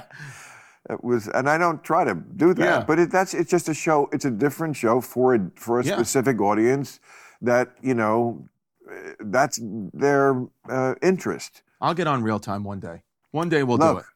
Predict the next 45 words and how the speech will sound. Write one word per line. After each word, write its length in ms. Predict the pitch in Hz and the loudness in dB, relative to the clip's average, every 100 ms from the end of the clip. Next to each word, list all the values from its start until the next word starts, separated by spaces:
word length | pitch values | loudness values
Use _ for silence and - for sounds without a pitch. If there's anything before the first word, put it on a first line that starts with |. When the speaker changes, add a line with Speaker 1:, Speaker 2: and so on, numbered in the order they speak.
| _ | _
Speaker 2:
We'll 140 | 160 180 | 0 2
develop 360 | 175 196 214 | 2 2 2
a 60 | 214 | 2
relationship 640 | 202 185 175 - - 165 | 2 2 0 -4 -6 -4
and 100 | - 139 | -2 0
then 100 | 131 | -2
we'll 80 | |
see 160 | 120 127 | -2 -4
what 160 | 117 98 | -4 -4
happens. 260 | 87 - | -10 -8
Speaker 1:
You 60 | 208 | -2
know, 260 | 214 214 - 156 | 0 0 -4 -6
that 340 | 175 226 233 | -2 0 -2
is 260 | 170 135 - _ | -4 -6 -8 _
such 320 | - 214 220 | -10 -8 -4
a 60 | 208 | -2
mature 420 | 170 135 135 117 | -2 -2 0 2
attitude. 420 | 110 101 95 95 | 2 0 -2 -4
I'm 200 | - 156 | 0 0
not 180 | 185 175 | 0 -2
sure 140 | 156 127 | 0 2
I 120 | 120 | 2
would 160 | 117 104 | 2 0
have 80 | |
had 180 | 98 95 | 0 -2
that 140 | 90 87 | -2 0
attitude 480 | 87 85 73 90 78 | 0 -2 -4 -6 -4
at 80 | |
your 260 | 62 85 60 | -6 -6 -8
age. 220 | - - - | -12 -18 -10
Speaker 2:
We'll 180 | 139 131 | -8 -2
do 100 | 123 | 2
it, 20 | |
Speaker 1:
That's 200 | 160 - | 2 0
Speaker 2:
bro. 80 | 160 | -2
Speaker 1:
the 60 | |
exact 420 | 117 104 127 131 | 0 0 0 -2
right 200 | 110 107 | -4 -2
attitude, 420 | 98 98 92 101 82 | -2 -4 -6 -8 -4
right? 120 | 104 | -4
Which 240 | 92 113 | -4 -4
is, 100 | 123 | -4
like, 100 | 120 110 | -2 0
let 320 | 135 165 - | 0 -2 -4
things 360 | 151 147 120 | -6 -4 -6